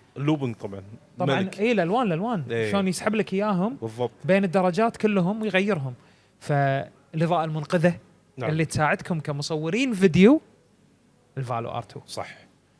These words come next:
Speaker 1: وبعض الأحيان فوتو، يعني إذا تليفون، شغلات خفيفة كذي ممكن يطلع منها
Speaker 2: إذا
Speaker 1: نتائج.
Speaker 2: بتقطب مخباتك وما تبي تركب تريجر فلاشات، ما تبي تركب شيء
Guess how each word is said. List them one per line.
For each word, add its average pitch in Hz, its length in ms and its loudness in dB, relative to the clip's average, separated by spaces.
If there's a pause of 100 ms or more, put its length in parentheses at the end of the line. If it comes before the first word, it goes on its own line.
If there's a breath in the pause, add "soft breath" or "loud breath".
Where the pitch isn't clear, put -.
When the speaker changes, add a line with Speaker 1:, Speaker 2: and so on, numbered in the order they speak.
Speaker 1:
وبعض 294 320 2
الأحيان 202 320 0
فوتو، 117 380 -6 (100)
يعني 123 240 -6
إذا 147 200 -2 (340)
تليفون، 135 760 0
شغلات 151 400 -2
خفيفة 123 420 -4
كذي 147 300 -6
ممكن 302 300 -6
يطلع 117 240 -6
منها 101 200 -10
Speaker 2:
إذا 220 180 2
Speaker 1:
نتائج. 208 180 0
Speaker 2:
بتقطب 247 200 2
مخباتك 156 580 -4 (320)
وما 175 220 0
تبي 196 200 2
تركب 156 320 -4
تريجر 190 320 0
فلاشات، 196 680 -2
ما 160 100 -6
تبي 156 140 -6
تركب - 300 -4
شيء 285 300 -2